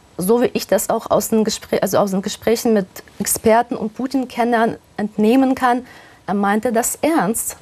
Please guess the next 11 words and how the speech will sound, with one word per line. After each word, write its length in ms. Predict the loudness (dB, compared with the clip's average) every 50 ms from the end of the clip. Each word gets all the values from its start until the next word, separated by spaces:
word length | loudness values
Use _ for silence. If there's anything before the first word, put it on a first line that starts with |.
| -10
Und 140 | -8 -6 0
er 140 | 0 2 4
hat 120 | 2 2
diese 280 | 2 0 0 0 0 0
Angebote 720 | 2 0 2 2 0 0 2 2 2 2 2 2 2 4
der 140 | 4 4 4
westlichen 360 | 4 2 0 -2 -2 -2 -4 -4 -4 -6
Gesellschaft 680 | -4 -2 2 2 4 2 2 2 0 0 0 0 0 0
auch 200 | 0 0 0 -4 -18 -20 -20 -20 -20 -18 -6 0
ernsthaft 720 | 2 4 4 4 2 0 -2 0 0 0 0 -4 -16 -20 -16 -8
gemacht. 400 | -4 -2 0 0 0 -2 -4 -8